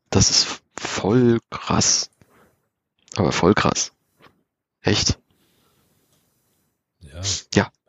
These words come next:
Speaker 2: Ja.
Speaker 1: Genau.
Speaker 2: Es ist, äh, es, es sind allgemein krasse,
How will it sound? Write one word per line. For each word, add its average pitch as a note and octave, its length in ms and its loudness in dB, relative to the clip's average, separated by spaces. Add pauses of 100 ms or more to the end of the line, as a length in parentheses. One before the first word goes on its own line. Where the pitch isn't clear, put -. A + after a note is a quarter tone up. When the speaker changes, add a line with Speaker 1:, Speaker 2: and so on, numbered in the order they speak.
Speaker 2:
Ja. G#2 180 -8 (100)
Speaker 1:
Genau. - 260 -2
Speaker 2:
Es - 160 -14
ist, - 380 -8
äh, F2 40 -10 (800)
es, - 260 -8
es - 260 0
sind G#2 160 6
allgemein F2+ 640 4 (140)
krasse, D#2+ 480 -2